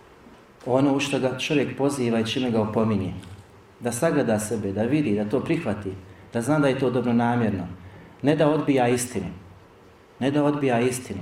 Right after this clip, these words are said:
Jer kako kažu učenjaci, kada te neko posavjetuje i kaže ti: „Usmjeri na Allaha te barek ve taala i poslanika sallallahu alejhi ve selleme”, a ti iz svoje oholosti to odbiješ, kao da si odbio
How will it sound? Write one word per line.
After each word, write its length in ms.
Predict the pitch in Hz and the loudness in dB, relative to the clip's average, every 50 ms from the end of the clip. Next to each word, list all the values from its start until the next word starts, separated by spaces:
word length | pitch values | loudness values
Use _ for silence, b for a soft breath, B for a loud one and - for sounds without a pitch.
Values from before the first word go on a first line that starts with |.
| 87 87 - - - | -10 -12 -16 -10 -6
Jer 140 | 104 104 104 | -6 -4 -2
kako 200 | 113 117 117 - | -2 -4 -4 -4
kažu 300 | - - 147 139 - 127 | -2 0 0 0 0 0
učenjaci, 560 | 123 120 - 117 117 123 135 139 143 143 - | -2 -2 -2 -2 -2 0 0 0 0 -2 -4
kada 280 | 113 - 123 120 117 117 | -4 -2 0 0 0 0
te 100 | 123 127 | 0 -2
neko 220 | 135 139 139 123 | -2 0 0 -2
posavjetuje 680 | 110 117 117 107 - - 117 120 123 123 117 113 - 107 | -4 -2 -4 -4 -2 -2 0 0 2 0 0 -2 -2 -4
i 60 | 107 | -2
kaže 340 | 107 131 127 127 123 117 107 110 | 0 0 0 0 0 -2 -4 -4
ti: 120 | 117 113 | -2 -2
„Usmjeri 380 | 123 127 - - 123 113 110 107 | -2 -2 -2 -2 -2 0 0 0
na 120 | 113 113 | 2 2
Allaha 320 | 117 120 123 127 120 117 - | 2 2 2 2 0 0 -2
te 100 | 117 104 | -2 -2
barek 340 | 117 120 120 117 107 110 | 0 0 0 0 -2 -2
ve 140 | 113 110 110 | -2 -4 -2
taala 240 | 113 123 123 120 110 | -2 0 0 0 0
i 80 | 107 110 | 0 -2
poslanika 460 | 110 107 - 113 113 123 123 120 117 | -4 -4 -2 -2 -2 -2 -2 -2 -4
sallallahu 540 | - - 113 107 107 110 117 117 107 107 107 | -4 -2 -2 -2 0 0 0 0 0 0 0
alejhi 280 | 104 107 107 104 101 | 0 0 0 -2 -2
ve 80 | 104 101 | -2 -2
selleme”, 440 | - - 120 123 135 147 156 160 B B B B B B B B B B | -2 -2 0 0 2 2 0 0 B B B B B B B B B B
a 100 | - 113 | -6 -6
ti 140 | 110 123 127 | -4 -2 -2
iz 160 | 123 120 - | -2 -2 -2
svoje 200 | - 156 147 143 | 0 2 4 4
oholosti 520 | 143 135 131 135 120 117 107 107 - - - | 4 2 0 0 0 0 0 -2 -4 -6 -2
to 100 | 123 120 | 0 2
odbiješ, 400 | 123 120 123 127 127 120 113 - | 2 2 2 0 0 0 -2 -2
kao 180 | - 131 131 117 | -4 -4 -4 -2
da 100 | 113 104 | -2 -2
si 140 | - - | -2 -2
odbio 320 | 120 113 113 113 110 107 | -2 -2 -2 -2 -2 0